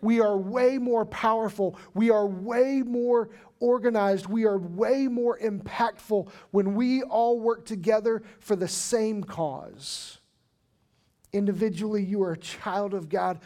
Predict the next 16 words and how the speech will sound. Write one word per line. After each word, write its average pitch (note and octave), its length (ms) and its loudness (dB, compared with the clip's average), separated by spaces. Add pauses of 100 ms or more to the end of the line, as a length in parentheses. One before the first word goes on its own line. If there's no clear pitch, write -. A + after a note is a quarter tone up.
(160)
but F3+ 140 -10
together G3 500 -2
you G3 280 -2
are F3 200 -2
a F3+ 120 -6
movement E3 840 -6
of C#3 180 -12
God. - 460 -14 (1600)
Look, G3+ 260 -2 (1300)
the F3+ 80 -4
reality G3+ 540 0
is E3+ 180 -2
that E3 260 -8
we A3 300 -2
are F#3+ 260 -4
better F#3 600 -4